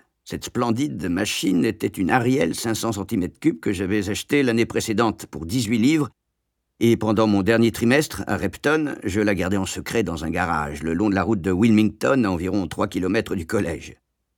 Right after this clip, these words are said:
Le dimanche, je me rendais à pied au garage et, affublé d'un casque, de lunettes, d'un vieil imperméable et de bottes en caoutchouc, j'explorais tout le Derbyshire.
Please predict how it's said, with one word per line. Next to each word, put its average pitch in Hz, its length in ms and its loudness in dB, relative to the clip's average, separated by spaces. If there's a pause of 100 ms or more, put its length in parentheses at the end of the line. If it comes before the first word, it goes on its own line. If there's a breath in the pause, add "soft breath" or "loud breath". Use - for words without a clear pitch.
(320)
Le 98 120 0
dimanche, 107 460 0
je 92 140 0
me 95 100 2
rendais 104 200 2
à 98 60 0
pied 117 160 0
au 110 80 4
garage 113 720 2
et, 98 240 0
affublé 95 480 0
d'un 92 160 -2
casque, - 500 -4 (120)
de 92 120 -4
lunettes, 90 640 -4
d'un 78 180 -6
vieil 92 300 0
imperméable 90 800 2
et 113 140 2
de 101 100 2
bottes 85 240 -2
en 76 80 -6
caoutchouc, 73 480 -4 (560)
j'explorais 107 720 0
tout 151 180 2
le 123 200 4
Derbyshire. 107 840 0